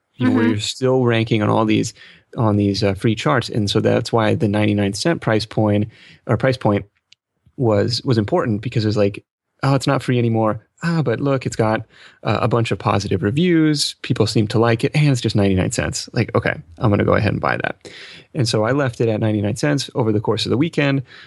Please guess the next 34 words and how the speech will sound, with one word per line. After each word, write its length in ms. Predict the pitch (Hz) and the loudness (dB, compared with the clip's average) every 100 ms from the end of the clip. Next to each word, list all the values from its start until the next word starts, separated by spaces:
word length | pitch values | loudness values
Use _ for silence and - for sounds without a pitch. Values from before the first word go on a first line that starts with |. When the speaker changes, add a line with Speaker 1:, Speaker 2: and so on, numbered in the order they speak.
| _ | _
Speaker 1:
you 60 | - | -4
know, 40 | 101 | -2
for 140 | 107 | 0
the 80 | 104 | 0
first 280 | 110 101 - | 0 -2 0
two 120 | 120 | -2
or 40 | |
three 180 | 107 110 | 0 0
days 320 | 107 107 104 | 2 2 0
after 320 | - 107 104 104 | 0 -2 0 0
that 180 | 101 | 0
free 160 | 98 117 | 0 -2
promo, 480 | 117 139 135 123 120 - - - - | 0 0 2 2 -2 -6 -20 -16 -6
and 100 | 110 | -2
sold, 400 | - 135 123 117 _ _ _ - 285 _ - | 2 2 2 -2 _ _ _ -20 -20 _ -12
I 60 | - | -4
don't 100 | 101 | -2
know, 120 | 95 | 0
three, 240 | 92 110 107 | 0 0 0
four 200 | 110 107 | 2 2
hundred 180 | - - | 2 0
copies. 520 | 135 151 104 98 - - - - - - _ - | 0 2 2 0 -2 -12 -20 -20 -20 -20 _ -6
And 320 | 120 110 104 - - | 0 2 2 -2 -4
I 40 | |
think 340 | 123 110 - 120 _ _ _ _ | -2 -2 -2 -14 _ _ _ _
because 500 | - - - 127 127 | -10 -8 -4 0 0
the, 140 | 117 113 | 2 2
the 180 | 113 | 2
free 380 | 113 151 156 143 127 | 0 2 2 2 -2
charts 400 | - 123 123 120 | -2 2 2 2
and 80 | 110 | -2
the 40 | 101 | 0
paid 240 | 127 117 | 0 0
charts 420 | - 107 104 - | 2 2 0 -4